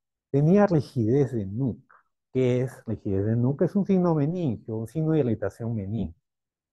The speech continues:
Y eso te cambia el enfoque. Ahora, no es que justo, ¿no? Cuando de emergencia pasa a hospitalización, uy,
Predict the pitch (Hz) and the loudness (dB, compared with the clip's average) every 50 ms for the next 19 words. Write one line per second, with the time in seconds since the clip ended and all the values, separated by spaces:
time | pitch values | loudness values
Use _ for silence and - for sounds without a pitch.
0 | _ _ _ _ - - 175 185 185 185 220 160 147 131 131 - 190 196 226 175 | _ _ _ _ -4 0 2 2 4 4 4 4 4 2 2 4 4 4 6 4
1 | 135 113 107 107 104 95 95 98 95 - _ _ _ _ _ _ _ _ _ _ | 4 2 2 2 0 -2 -4 -6 -10 -14 _ _ _ _ _ _ _ _ _ _
2 | _ - - 117 113 113 101 - - 185 131 101 131 135 147 156 139 113 107 104 | _ -12 -8 -6 -6 -6 -4 2 2 2 4 4 4 4 4 6 4 2 0 0
3 | 110 113 117 127 147 147 151 - - 143 127 117 110 117 120 _ - 175 196 156 | -2 0 0 2 0 0 -2 -2 -2 0 0 2 0 -2 -4 _ 0 0 0 0
4 | - _ - 139 131 135 139 131 127 151 156 135 113 110 104 104 101 95 98 95 | 0 _ -6 -4 -4 -4 -6 -8 -10 -10 -10 -10 -8 -8 -6 -6 -6 -8 -8 -10
5 | 95 98 _ _ _ _ _ _ _ _ _ _ _ _ - 120 120 107 110 107 | -10 -12 _ _ _ _ _ _ _ _ _ _ _ _ -6 -4 -2 0 -2 -2
6 | - - 151 143 143 - 127 107 - 120 117 - - 127 117 107 104 101 98 95 | 0 0 0 0 2 0 -2 -2 0 -2 -2 0 0 0 2 2 2 0 -2 -2
7 | 98 101 _ - 107 104 101 - - 98 107 104 104 101 95 107 104 - - 127 | -6 -8 _ -6 -4 -4 -4 -6 -8 -6 -4 -2 -2 -2 -2 -4 -4 -4 -2 -2
8 | 127 127 131 131 - 143 131 107 92 95 | -4 -2 -4 -4 -2 0 0 0 -2 -6